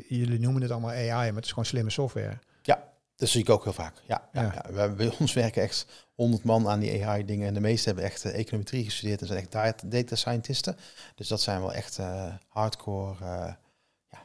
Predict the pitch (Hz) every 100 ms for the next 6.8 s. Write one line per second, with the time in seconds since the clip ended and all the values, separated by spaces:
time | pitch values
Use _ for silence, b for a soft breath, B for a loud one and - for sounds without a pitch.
0 | - 107 107 98 113 110 110 - - 101
1 | 92 104 104 101 - 101 107 113 113 110
2 | - 95 - - 101 - 113 113 123 -
3 | b b b b _ - 98 98 95 -
4 | 107 85 110 120 104 - 101 98 - 76
5 | - 85 - - 127 120 107 104 - 92
6 | - 101 - - 104 95 95 151